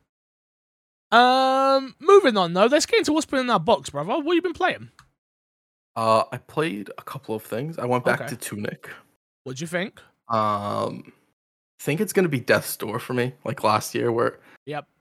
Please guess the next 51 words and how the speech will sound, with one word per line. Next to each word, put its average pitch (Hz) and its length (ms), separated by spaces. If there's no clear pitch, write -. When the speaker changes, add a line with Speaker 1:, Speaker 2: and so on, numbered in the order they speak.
Speaker 2:
everybody 113 320
loved 107 280
Death's 110 220
Door, 110 200
and 104 100
I 104 60
play 104 300
it, - 280
and 107 260
it - 160
just, - 360
something 107 420
with 110 100
it 107 100
just - 180
doesn't 110 180
Speaker 1:
Doesn't 156 140
Speaker 2:
click. 143 220
Speaker 1:
click. - 140
Speaker 2:
Like, 123 140
I 160 100
think 175 500
Tunic 135 300
is 117 100
a 120 60
fantastic 110 640
game, 117 380
and 113 140
I've 107 100
talked 120 220
about, 107 100
like, 110 120
the 117 60
game 110 220
design, 107 320
like, 110 220
you 120 100
finding 107 360
parts - 280
of - 60
the 117 40
game 113 280
manual - 380
and - 100
stuff - 180
like - 140
that. 113 180
That's - 160
Speaker 1:
That's 156 180
Speaker 2:
really, 120 120
Speaker 1:
amazing. 113 300